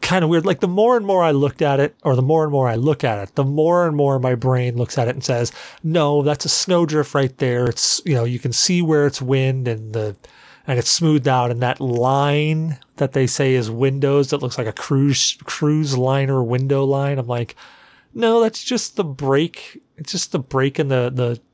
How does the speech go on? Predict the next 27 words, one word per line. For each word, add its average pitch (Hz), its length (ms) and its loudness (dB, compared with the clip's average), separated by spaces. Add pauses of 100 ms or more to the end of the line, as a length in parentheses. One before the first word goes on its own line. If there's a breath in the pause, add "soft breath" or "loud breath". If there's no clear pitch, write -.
(120)
tip - 200 -2
of 139 80 -2
the 120 120 -2
snow 151 360 0
dune." 101 400 -6 (580 soft breath)
And 143 100 0
then 147 100 0
the 139 80 2
whole 147 200 2
back 131 340 0
end, 143 220 0
I'm 123 140 -2
like, 139 180 -2
"All 233 100 -2
right, 233 180 -2
I - 80 -2
c-, - 200 -12
I 185 180 -2
can 202 340 -4
see 196 440 -4
where 165 240 2
you're 143 220 0
seeing 143 420 -2
a 127 80 0
ship 135 380 -4
there, 101 260 -10
but 107 280 -4